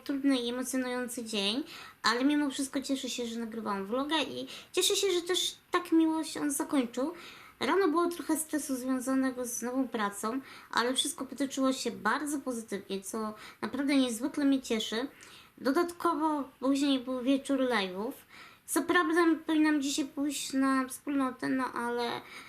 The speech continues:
coś musiałam wybrać, więc ostatnio troszeczkę odkładałam YouTube'a, dlatego dzisiaj postanowiłam poświęcić trochę czas na YouTube.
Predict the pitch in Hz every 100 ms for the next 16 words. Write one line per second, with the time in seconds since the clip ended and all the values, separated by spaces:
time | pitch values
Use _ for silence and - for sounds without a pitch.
0 | - - - 330 294 269 294 254 240 233
1 | 214 220 - 220 233 226 220 - - -
2 | - 240 - 311 302 294 269 269 294 269
3 | 285 277 277 269 277 262 254 - 277 240
4 | 233 233 240 233 220 233 233 220 - 226
5 | 220 220 208 226 233 214 214 - 220 202
6 | - 208 - - - 415 359 233 233 269
7 | 339